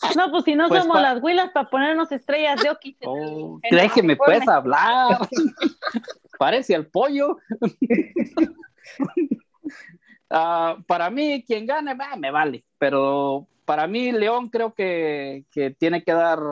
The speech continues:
Speaker 2: el, la autoridad y, y demostrar que, que es un equipo otro, que ot-, que tiene que empezar otra vez a ser un equipo de, de, de garra. Así que para mí, León se lleva este trofeo, aunque lloren ahí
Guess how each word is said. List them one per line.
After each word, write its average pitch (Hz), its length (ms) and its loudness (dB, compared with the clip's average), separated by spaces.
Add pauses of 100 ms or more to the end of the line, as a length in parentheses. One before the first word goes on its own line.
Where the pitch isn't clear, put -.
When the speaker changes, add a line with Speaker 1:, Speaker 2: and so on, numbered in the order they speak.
(300)
Speaker 2:
el, 123 480 -4
la 120 80 2
autoridad 127 600 2
y, 131 480 -2
y 127 60 -4
demostrar 143 680 -2
que, 117 540 -6 (600)
que 151 80 2
es 139 100 -2
un 156 100 6
equipo 156 360 0 (120)
otro, 156 260 2
que 156 100 0
ot-, 170 180 0 (100)
que 151 180 2 (100)
tiene 202 240 0
que 202 80 0
empezar 190 300 -2
otra 175 180 0
vez 190 140 -6 (960)
a 131 120 -2
ser 175 180 -2
un 196 120 -2
equipo 190 540 -2
de, 139 360 -2
de, 123 520 -4 (500)
de 139 160 0
garra. 147 440 0 (100)
Así 127 220 -2
que 160 120 0
para 131 220 0
mí, 165 420 2
León 175 420 0
se 143 140 -6
lleva 156 240 0
este 151 160 -12
trofeo, 135 320 -4
aunque 135 240 -6
lloren 139 280 -4
ahí 131 280 -8